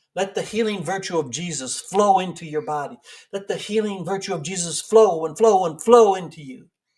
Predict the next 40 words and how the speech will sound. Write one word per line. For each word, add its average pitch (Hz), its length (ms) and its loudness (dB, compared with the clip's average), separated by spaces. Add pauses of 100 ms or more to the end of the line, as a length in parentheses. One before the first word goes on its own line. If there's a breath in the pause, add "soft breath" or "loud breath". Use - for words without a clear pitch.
(280)
Receive 175 680 -2
miracles 170 680 -6
now. 156 440 -6 (220 loud breath)
The 175 80 -4
healing 214 400 -2
virtue 190 260 -8
of 151 80 -10
Jesus 185 320 -10
Christ 175 300 -6
is 143 60 -12
going 175 340 -6
into 190 320 -10
you. 123 200 -12 (280 loud breath)
In 170 100 -8
the 170 80 0
name 202 360 -4
of 180 120 -8
Jesus, 156 540 -8
the 156 80 -8
Spirit 208 480 4
of 180 100 -6
the 175 80 -4
Lord 185 380 2
is 131 180 -10
flowing, 170 540 -2 (320 soft breath)
flowing 220 420 6
into 196 280 -6
you 143 80 -10
from 147 160 -16
the 139 100 -10
top 202 300 -2
of 175 120 -12
your 180 140 -8
head 170 240 -6
to 165 80 -20
the 151 100 -12
soles 185 460 -2
of 160 140 -12
your 160 120 -14
feet. 160 380 -18